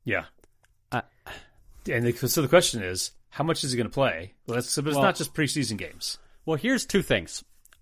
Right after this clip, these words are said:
Speaker 2: I
Speaker 1: Uh,
Speaker 2: think to
Speaker 1: yeah.
Speaker 2: feel, to feel really confident, he would have to pass Slayton on the depth chart, which I don't think is
Speaker 1: Okay.
Speaker 2: a crazy thing to ask. Like, you're a first round pick going into your second year. You should be ahead of the fifth rounder from
Speaker 1: The
Speaker 2: two
Speaker 1: fifth
Speaker 2: years
Speaker 1: rounder.
Speaker 2: ago.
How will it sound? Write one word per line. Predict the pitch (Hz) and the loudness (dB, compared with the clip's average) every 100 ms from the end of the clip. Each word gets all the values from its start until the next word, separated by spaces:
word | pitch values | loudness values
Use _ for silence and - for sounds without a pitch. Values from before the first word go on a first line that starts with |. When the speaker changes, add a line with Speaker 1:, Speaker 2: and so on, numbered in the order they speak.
| _ | _
Speaker 2:
I | 143 | 2
Speaker 1:
Uh, | 151 | 4
Speaker 2:
think | 170 | 2
to | - | 0
Speaker 1:
yeah. | 151 | 2
Speaker 2:
feel, | 156 131 110 - | 2 2 -2 -8
to | 147 | 2
feel | 220 165 | 4 4
really | 151 208 247 | 4 2 2
confident, | 240 220 214 247 269 - - - - - - - - _ | 0 0 0 -2 -4 -10 -20 -20 -20 -20 -20 -20 -20 _
he | - 170 | -2 2
would | 156 151 | 4 4
have | 160 | 4
to | - | 2
pass | - 135 - | 2 4 4
Slayton | - 135 131 | 2 2 2
on | 117 | -2
the | 104 | 0
depth | 98 - | -2 -4
chart, | - - - _ _ _ _ | -10 -12 -18 _ _ _ _
which | 156 156 | 0 4
I | 190 | 6
don't | 254 349 | 6 6
think | 262 | 4
is | 196 | 4
Speaker 1:
Okay. | 131 | 2
Speaker 2:
a | |
crazy | - 165 143 | 4 6 4
thing | 139 123 | 2 0
to | |
ask. | 104 95 - - - | -2 -4 -8 -14 -8
Like, | 147 139 | -2 2
you're | 175 233 | 6 6
a | |
first | 294 226 214 208 | 6 4 4 4
round | 185 - | 4 4
pick | 170 | 2
going | 151 139 139 | 4 4 4
into | 131 120 | 2 0
your | 117 | -2
second | - 135 127 | 2 0 0
year. | 104 104 87 - _ _ _ | -4 -4 -4 -10 _ _ _
You | - 226 392 | 0 4 4
should | - - 247 147 | 4 2 2 4
be | 117 92 - | 2 0 -4
ahead | 127 117 131 113 | -4 2 4 2
of | 98 90 _ _ _ _ _ _ | 0 -8 _ _ _ _ _ _
the | 131 131 | -2 -2
fifth | - 147 - | 2 2 4
rounder | 131 120 113 | 2 2 0
from | 120 | -2
Speaker 1:
The | 110 | 2
Speaker 2:
two | 131 | 4
Speaker 1:
fifth | 110 | 4
Speaker 2:
years | 104 | 2
Speaker 1:
rounder. | 107 | 0
Speaker 2:
ago. | 104 | -2